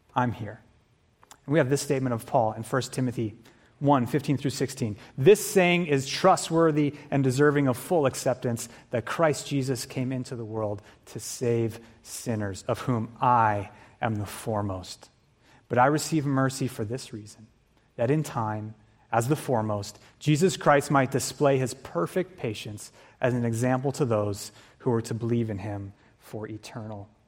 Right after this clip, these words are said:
life." You want proof that God does not give up on sinners and has not given up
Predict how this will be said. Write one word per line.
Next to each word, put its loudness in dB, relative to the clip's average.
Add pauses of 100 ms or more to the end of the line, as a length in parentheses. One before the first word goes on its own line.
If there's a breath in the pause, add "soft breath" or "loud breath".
life." -14 (1800 loud breath)
You 0
want 4
proof 2
that 0
God 6
does -2
not 2
give 2
up 0
on -2
sinners -2
and -2
has -2
not 2
given 0
up -4